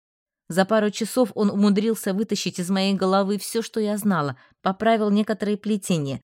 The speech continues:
указав на ошибки, и в конце довольно заявил,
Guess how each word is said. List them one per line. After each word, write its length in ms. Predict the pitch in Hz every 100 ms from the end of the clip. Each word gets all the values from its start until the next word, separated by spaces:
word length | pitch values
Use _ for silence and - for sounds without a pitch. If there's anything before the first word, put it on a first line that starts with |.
| -
указав 440 | 151 175 165 151
на 120 | 160
ошибки, 480 | 165 - 139 - 123 _ _
и 100 | -
в 60 | 190
конце 340 | 196 196 -
довольно 400 | 185 180 185 175
заявил, 540 | 156 170 175 180 247